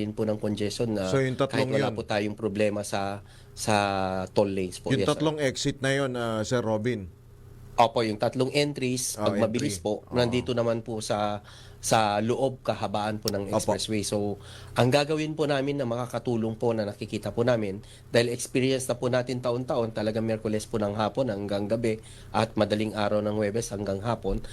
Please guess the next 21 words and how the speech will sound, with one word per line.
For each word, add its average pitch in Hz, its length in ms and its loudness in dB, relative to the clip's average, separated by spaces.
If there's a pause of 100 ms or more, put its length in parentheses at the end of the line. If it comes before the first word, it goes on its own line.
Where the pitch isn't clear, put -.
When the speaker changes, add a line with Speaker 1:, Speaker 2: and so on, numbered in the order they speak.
(100)
Speaker 2:
Mhm. 127 160 2 (160)
Speaker 1:
mag, 131 180 4 (140)
ah, 123 480 0 (400)
mag-i-implement 131 960 2
na 135 80 -2
po 127 160 -6
kami 123 240 0
kaagad 110 320 -2
ng, 107 140 0 (100)
ah, 101 240 -2
counterflow 110 560 0
mula 98 320 0
pa 95 80 -2
lang 92 160 -2
po 95 160 -6
Balintawak 95 480 0
hanggang 90 320 -2
Marilao. 92 400 -2 (400)
And 117 160 6
also 123 400 2
yung 120 480 -2